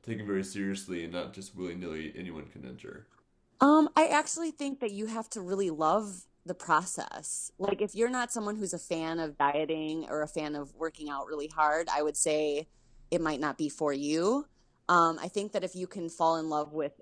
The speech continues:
Speaker 2: the process of getting lean and the process of, of,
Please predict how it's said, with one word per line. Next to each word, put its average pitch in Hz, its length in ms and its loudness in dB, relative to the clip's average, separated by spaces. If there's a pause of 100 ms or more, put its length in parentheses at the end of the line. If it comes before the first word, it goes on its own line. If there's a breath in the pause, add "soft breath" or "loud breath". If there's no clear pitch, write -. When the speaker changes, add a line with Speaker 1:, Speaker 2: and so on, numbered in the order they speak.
Speaker 2:
the 151 300 -2
process 165 580 0
of 147 160 -6
getting 151 300 -2
lean 165 460 -4
and 165 120 -2
the 147 60 -4
process 156 600 0
of, 143 320 -4 (240)
of, 143 400 0